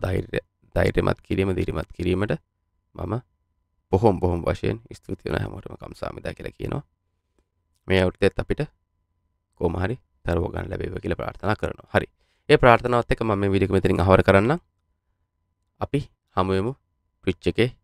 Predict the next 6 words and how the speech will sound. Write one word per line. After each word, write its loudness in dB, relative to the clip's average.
ඉදේ 2
දිනක 2
ලයිව් 4
ස්ට්‍රීම් -4
එකක. -8
අනිවාර්යයෙන්ම 4